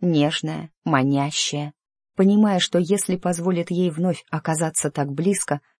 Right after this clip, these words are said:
то глупости станут неизбежны, а одурманенная то ли откатом от ритуала, то ли самой ситуацией Шарлотта потом ему этого никогда не простит,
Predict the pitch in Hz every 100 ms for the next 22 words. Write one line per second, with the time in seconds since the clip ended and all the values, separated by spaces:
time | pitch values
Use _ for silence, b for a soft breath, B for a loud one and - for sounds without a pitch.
0 | _ 175 147 143 175 - 196 190 147 139
1 | 139 165 165 170 175 220 170 143 139 -
2 | - 170 165 180 185 202 185 160 156 151
3 | 147 202 175 156 160 - 175 170 170 165
4 | 175 165 170 156 165 175 160 b _ 180
5 | 165 151 165 170 170 - 156 160 170 -
6 | 156 156 - 147 151 160 - 180 b b
7 | _ - 156 170 180 170 190 185 139 151
8 | 160 165 _ _ 175 175 156 160 170 175
9 | - 139 - - 190